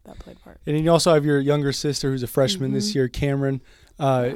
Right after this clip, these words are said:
Speaker 1: Yeah.
Speaker 2: here to play volleyball. So
Speaker 1: Mm-hmm.
Speaker 2: two student athletes here.
Speaker 1: Yeah.
Speaker 2: How special is that for you and your family to be able to cheer them on at games, especially
Speaker 1: Mm-hmm.
Speaker 2: with both their seasons going on at the
Speaker 1: Yeah.
Speaker 2: same time right now?
Speaker 1: Mm-hmm.
Speaker 2: How big is that for you?
Speaker 1: It's, it's really exciting. I know my parents love it a lot. Um,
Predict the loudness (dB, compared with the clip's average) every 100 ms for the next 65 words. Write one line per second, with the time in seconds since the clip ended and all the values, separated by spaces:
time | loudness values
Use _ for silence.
0 | -8 -10 -2 0 2 2 4 4 4 2
1 | -2 -4 -6 0 0 0 -2 0 -2 -4
2 | -4 -2 -4 -4 -4 -4 -4 -4 -2 0
3 | -2 -2 -6 -4 0 0 0 -2 -4 -4
4 | -6 -2 0 0 -2 -4 -2 -2 -2 -6
5 | -6 -4 -2 -2 -2 -2 -2 0 -2 -2
6 | -4 -6 -4 -4 -4 -6 -4 -2 -2 -2
7 | -2 -4 -8 -8 -8 -8 -8 -8 -6 -8
8 | -10 -8 -6 -4 -6 -8 -8 -6 -8 -8
9 | -6 -4 -4 -2 -4 -4 -8 -10 -10 -14
10 | -14 -8 -4 -4 -4 -8 -8 -4 -2 -2
11 | -4 -4 -4 -2 -2 -4 -6 -6 -4 -4
12 | -4 -6 -6 -6 -6 -4 -4 -4 -4 -4
13 | -6 -8 -8 -6 -8 -12